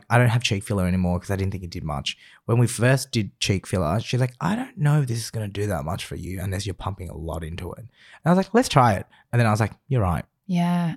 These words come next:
Speaker 2: And that's interesting 'cause she could just tell you, "You need X Y Z and you just keep paying
Speaker 1: Yeah,
Speaker 2: for
Speaker 1: because
Speaker 2: it."
Speaker 1: she
Speaker 2: But it's
Speaker 1: makes the money off it.
Speaker 2: Yeah, but
Speaker 1: But
Speaker 2: it's in her interest to be honest 'cause
Speaker 1: Well
Speaker 2: then you'll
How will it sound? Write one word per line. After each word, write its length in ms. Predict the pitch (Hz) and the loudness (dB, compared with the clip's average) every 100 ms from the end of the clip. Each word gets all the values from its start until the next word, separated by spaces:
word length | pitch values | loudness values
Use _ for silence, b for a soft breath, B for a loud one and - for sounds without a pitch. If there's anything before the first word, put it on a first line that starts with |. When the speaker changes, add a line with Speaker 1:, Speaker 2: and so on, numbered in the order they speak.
| - | 2
Speaker 2:
And 140 | 220 | 4
that's 160 | 269 277 | 4 4
interesting 380 | 226 226 196 175 | 2 2 2 2
'cause 140 | 165 | 2
she 180 | - 233 | 2 2
could 180 | 226 240 | 2 0
just 240 | 208 - | 0 -2
tell 220 | - 180 | 0 2
you, 340 | 175 165 156 - | 2 2 0 0
"You 180 | 196 190 | 2 2
need 180 | 180 175 | 2 2
X 200 | 160 - | 0 0
Y 100 | 165 | 0
Z 80 | 165 | 0
and 100 | 160 | 2
you 80 | 156 | 0
just 160 | 151 156 | 0 -4
keep 160 | 147 - | -4 2
paying 140 | 143 | 6
Speaker 1:
Yeah, 100 | 185 | 8
Speaker 2:
for 60 | 170 | 8
Speaker 1:
because 220 | - 147 | 6 6
Speaker 2:
it." 40 | |
Speaker 1:
she 80 | - | 8
Speaker 2:
But 80 | 160 | 6
it's 360 | 139 - - 135 | 6 2 0 4
Speaker 1:
makes 300 | 135 135 - | 4 4 2
the 80 | 123 | 4
money 240 | 139 190 | 6 6
off 200 | 101 - | 4 0
it. 240 | - - | -6 -2
Speaker 2:
Yeah, 400 | 185 185 190 160 | 2 6 6 4
but 140 | 190 208 | 4 4
Speaker 1:
But 80 | 202 | 4
Speaker 2:
it's 140 | - | 2
in 180 | 220 214 | 4 6
her 160 | 196 - | 4 4
interest 340 | 185 180 170 | 2 2 -2
to 60 | 170 | -2
be 100 | 170 | 0
honest 360 | 226 160 - - | 2 2 0 0
'cause 100 | 160 | 2
Speaker 1:
Well 40 | |
Speaker 2:
then 160 | 165 165 | 2 0
you'll 240 | 160 | -2